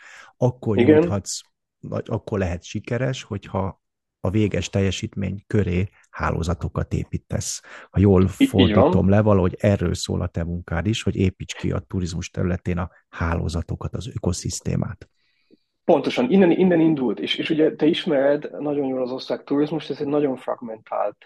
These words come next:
Speaker 2: um, um, iparág. Ugye van kilenc tartomány, a turizmus törvények, tartományi törvények.
Speaker 1: Igen, ahány
Speaker 2: Mindenkinek
Speaker 1: ház, annyi
Speaker 2: tartom-,
Speaker 1: szokás, ahány tartomány,
Speaker 2: ahány ház,
Speaker 1: annyi
Speaker 2: annyi
Speaker 1: törvény.
Speaker 2: szokás.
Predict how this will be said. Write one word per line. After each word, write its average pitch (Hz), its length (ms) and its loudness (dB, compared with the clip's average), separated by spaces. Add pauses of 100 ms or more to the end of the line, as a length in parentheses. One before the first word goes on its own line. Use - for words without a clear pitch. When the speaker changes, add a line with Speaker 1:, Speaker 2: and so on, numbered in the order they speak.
(140)
Speaker 2:
um, 107 380 -4
um, 107 320 -6
iparág. 104 640 -4
Ugye 135 180 4
van 135 180 2
kilenc 107 380 0
tartomány, 143 600 0
a 123 60 -2
turizmus 127 500 -4
törvények, 113 600 -4 (160)
tartományi 143 600 -4
törvények. 135 580 -4
Speaker 1:
Igen, 87 140 -2
ahány 92 120 -4
Speaker 2:
Mindenkinek 92 380 4
Speaker 1:
ház, 87 140 2
annyi 90 180 0
Speaker 2:
tartom-, 117 200 4
Speaker 1:
szokás, 104 360 2
ahány 92 300 -2
tartomány, 147 340 4
Speaker 2:
ahány 147 120 4
ház, 135 140 4
Speaker 1:
annyi 139 120 4
Speaker 2:
annyi 127 100 -2
Speaker 1:
törvény. 165 160 0
Speaker 2:
szokás. 180 440 0